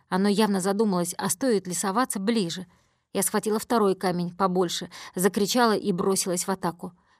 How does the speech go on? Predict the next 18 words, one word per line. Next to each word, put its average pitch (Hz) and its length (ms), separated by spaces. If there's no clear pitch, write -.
Пёс 220 220
отпрянул, 233 640
не 180 100
ожидая 190 400
от 175 100
меня 190 220
такого 190 380
боевого 190 560
настроя, 190 540
и 202 100
вдруг 262 420
между 214 320
ним 214 220
и 214 180
мной 233 280
выросла 208 380
человеческая 196 720
фигура. 185 480